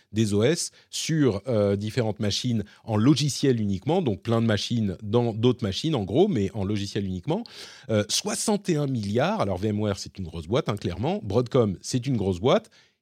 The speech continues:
Il n'y a pas eu de problème de, euh, concurrence. En tout cas, les marchés, les autorités ont jugé que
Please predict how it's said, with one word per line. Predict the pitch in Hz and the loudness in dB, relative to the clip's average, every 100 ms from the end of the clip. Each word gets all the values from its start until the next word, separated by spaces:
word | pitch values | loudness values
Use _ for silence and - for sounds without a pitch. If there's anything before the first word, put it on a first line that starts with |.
| _ - | _ -2
Il | 151 | 2
n'y | 147 | 4
a | |
pas | 131 143 | 4 4
eu | 135 139 117 | 4 2 0
de | 110 | -2
problème | - 113 107 110 101 92 | -2 -2 2 2 2 -4
de, | 113 101 110 104 - | -8 0 2 2 -2
euh, | 104 92 92 92 | -2 0 0 -2
concurrence. | - 101 - 104 104 98 - - _ - | -4 -6 -2 0 2 -2 -6 -12 _ -16
En | |
tout | 90 95 | -10 -4
cas, | 110 98 | 0 0
les | 87 | 0
marchés, | 92 - - 104 98 85 | -2 -4 -2 0 0 -2
les | 90 92 87 | -4 -4 -2
autorités | 98 98 101 98 202 - | -2 0 -2 -2 -2 -2
ont | 98 | -6
jugé | 87 92 95 98 | -8 -6 -4 -4
que | 98 | -2